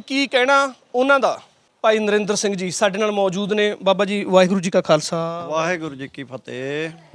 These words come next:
Speaker 1: ਬਾਬਾ ਜੀ, ਜਿਹੜਾ ਵਿਵਾਦ ਚੱਲ ਰਿਹਾ ਹੈ, ਇਹ ਕਦੋਂ ਦਾ ਵਿਵਾਦ ਚੱਲ ਰਿਹਾ ਤੇ ਕੀ ਵਿਵਾਦ ਹੈ ਜੀ?
Speaker 2: ਇਹ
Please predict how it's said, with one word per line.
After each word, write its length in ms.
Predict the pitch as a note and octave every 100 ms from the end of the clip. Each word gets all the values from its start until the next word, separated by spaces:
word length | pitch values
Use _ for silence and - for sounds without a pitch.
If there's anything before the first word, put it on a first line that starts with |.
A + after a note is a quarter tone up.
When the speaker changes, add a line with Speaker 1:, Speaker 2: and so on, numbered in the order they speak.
| -
Speaker 1:
ਬਾਬਾ 220 | F#3 G3 A3+
ਜੀ, 120 | A#3
ਜਿਹੜਾ 200 | G#3 A#3+
ਵਿਵਾਦ 440 | G3 E3 E3+ F3+
ਚੱਲ 260 | F#3 F3+ D#3
ਰਿਹਾ 300 | D#3+ D#3 D3
ਹੈ, 60 |
ਇਹ 260 | D3+ C#3+ A3 -
ਕਦੋਂ 240 | A#3 B3
ਦਾ 120 | A#3+
ਵਿਵਾਦ 360 | A3+ G3 F#3 E3+
ਚੱਲ 220 | G#3+ G3+
ਰਿਹਾ 120 | A3
ਤੇ 160 | A#3 C4 -
ਕੀ 200 | - C#4
ਵਿਵਾਦ 340 | C4+ G3 D3+ C#3
ਹੈ 60 |
ਜੀ? 160 | C3 - _ _ - _ _ _ _ _ _ _ _ _
Speaker 2:
ਇਹ 520 | D3 C#3 D#3+ E3 E3